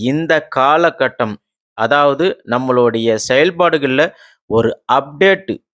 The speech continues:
இது எல்லாமே நம்மளுடைய வாழ்க்கையில ஒரு நல்ல மாற்றத்தை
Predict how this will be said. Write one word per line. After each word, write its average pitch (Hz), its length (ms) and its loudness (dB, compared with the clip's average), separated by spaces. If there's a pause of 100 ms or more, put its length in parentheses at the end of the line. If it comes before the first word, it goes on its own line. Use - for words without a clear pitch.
(200)
இது 123 240 -4
எல்லாமே 147 460 0
நம்மளுடைய 117 560 0 (240)
வாழ்க்கையில 160 500 0
ஒரு 120 140 -2
நல்ல 123 360 -2 (100)
மாற்றத்தை 185 640 0